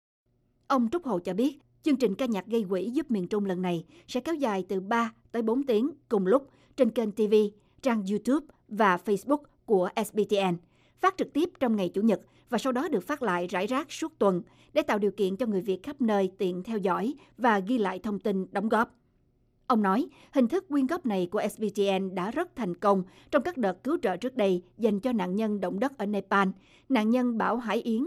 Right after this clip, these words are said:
tại Philippines và Việt Nam hồi năm hai ngàn mười ba và đợt gây quỹ hỗ trợ các thương phế binh Việt Nam Cộng Hòa mới đây. Ông cho biết thêm, chương trình nhạc gây quỹ của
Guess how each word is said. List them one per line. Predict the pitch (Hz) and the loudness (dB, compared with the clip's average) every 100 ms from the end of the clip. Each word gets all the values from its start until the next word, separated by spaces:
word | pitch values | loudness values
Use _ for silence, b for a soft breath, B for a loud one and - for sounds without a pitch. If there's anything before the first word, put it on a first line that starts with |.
| 381 | -4
tại | 185 | -6
Philippines | 180 208 196 202 196 - | -4 -4 0 -2 -2 -6
và | |
Việt | 190 185 202 | -4 -4 -2
Nam | 208 190 - b | 0 0 -4 b
hồi | - 220 | -2 0
năm | 233 233 | 0 -2
hai | 247 | -4
ngàn | 202 175 | -4 -4
mười | 175 185 | -4 0
ba | 202 190 - b b b | 0 0 -4 b b b
và | 262 | 0
đợt | 220 220 | 2 0
gây | 262 214 | -2 0
quỹ | 196 190 | 0 -2
hỗ | 294 240 262 | -2 -2 -2
trợ | 226 175 | 0 -2
các | 175 - | -4 -4
thương | 240 208 | -2 -2
phế | 247 | -2
binh | 220 202 196 | -2 -2 -2
Việt | 196 202 | -4 -4
Nam | 202 190 | -4 -4
Cộng | 180 190 | -6 -4
Hòa | 220 196 175 | -2 0 -2
mới | 180 185 | -4 -2
đây. | 233 208 - _ _ _ _ _ _ _ _ _ _ | 2 2 2 _ _ _ _ _ _ _ _ _ _
Ông | 262 226 | 2 2
cho | 226 | 0
biết | 262 285 | -2 -2
thêm, | 233 196 180 B B | 0 0 -2 B B
chương | 320 | 0
trình | 269 214 196 | 2 0 0
nhạc | 196 185 | -2 -2
gây | 240 233 | 0 -2
quỹ | 185 185 254 | 0 -2 -2
của | - 202 190 | -4 -2 -2